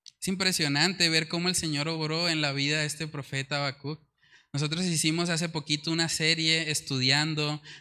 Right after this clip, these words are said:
expositivamente este libro de Habacuc. Usted puede encontrarla en los canales de YouTube o de Facebook. Y de verdad es un libro hermoso.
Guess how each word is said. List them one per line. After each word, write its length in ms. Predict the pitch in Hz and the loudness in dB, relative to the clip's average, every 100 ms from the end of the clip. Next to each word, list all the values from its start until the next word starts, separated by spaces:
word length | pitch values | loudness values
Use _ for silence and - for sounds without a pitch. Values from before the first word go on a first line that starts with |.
| - | -8
expositivamente 1040 | - - 151 139 139 151 156 151 175 175 | -6 -2 0 0 4 4 4 4 2 2
este 180 | 156 170 | -2 0
libro 240 | 156 160 | 0 2
de 60 | 165 | 2
Habacuc. 340 | 147 131 175 | 2 0 -2
Usted 220 | 190 170 156 | -4 -4 -2
puede 160 | 170 | 0
encontrarla 880 | 170 - 151 139 143 156 160 165 165 | 0 -4 -6 0 2 2 4 2 2
en 400 | 156 143 135 - _ | 0 0 -2 -8 _
los 200 | 139 131 | -6 -2
canales 400 | 143 135 143 160 | 0 2 4 4
de 120 | 160 | 2
YouTube 400 | 143 123 143 156 | 0 -2 -2 0
o 140 | 160 | 0
de 100 | 147 | -2
Facebook. 580 | 127 139 143 147 170 - - - - | -2 0 2 0 -4 -6 -16 -16 -8
Y 80 | - | 4
de 80 | 151 | 6
verdad 300 | 151 147 156 | 8 8 8
es 160 | 170 196 | 6 2
un 160 | 196 | 2
libro 580 | 185 185 165 156 151 156 | 4 4 2 2 0 -4
hermoso. 600 | 139 131 120 131 - 110 | -6 -4 -4 -4 -6 -10